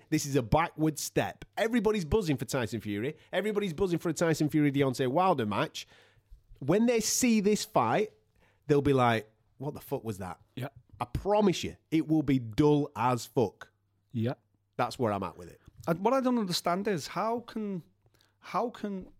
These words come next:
Speaker 2: um, they come out and say that this is an exposure fight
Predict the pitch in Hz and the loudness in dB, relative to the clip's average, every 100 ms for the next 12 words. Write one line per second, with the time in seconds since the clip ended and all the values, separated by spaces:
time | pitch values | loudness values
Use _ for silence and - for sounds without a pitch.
0 | _ 151 147 143 143 - 139 147 139 151 | _ -4 -2 -2 -4 -8 -4 -4 -2 -4
1 | 131 160 123 - _ _ _ _ _ _ | -4 -4 -8 -14 _ _ _ _ _ _
2 | _ _ - 139 120 - 131 143 143 104 | _ _ -8 -6 -4 -4 -2 -2 -4 -8
3 | _ _ _ _ _ 123 123 131 131 123 | _ _ _ _ _ -10 -6 -6 -4 -6
4 | 127 120 - - 131 127 127 151 - 143 | -6 -6 -6 -2 0 2 2 -2 -4 -6
5 | 110 | -8